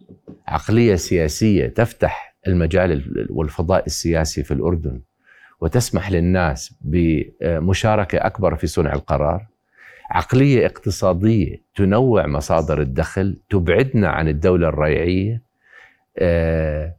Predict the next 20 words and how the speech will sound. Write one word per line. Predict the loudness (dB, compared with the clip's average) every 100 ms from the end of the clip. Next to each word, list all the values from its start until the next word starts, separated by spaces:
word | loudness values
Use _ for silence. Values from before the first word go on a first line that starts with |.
| _ _ _ _ _ _ -4
آه، | -2
تضمن | 0 2 4 4 4
لنا | 4 4 2
نظام | 2 0 2 2 0
تربوي | 0 2 2 2 2
جديد | 0 0 2 4 2 -2 -4
قادر | 2 2 4 2 0
على | 0 2 2 -2 -8 -2
تربية | 2 4 4 2 2
نشء، | 0 0 -2 -12 _ _ _ _ _ _
قادر | 2 2 4 2
على | 0 0 0 -2 -2
مجابهة | 0 2 4 4 2 0 -4 -10 -10 -4
تحديات | -2 0 2 2 2 0
الحياة | -2 0 2 2
والدخول | 0 -2 0 0 0
في | 0
سوق | -4 -2 -2 0
العمل | 0 2 2 2
اللي | 0 -2 -2 -4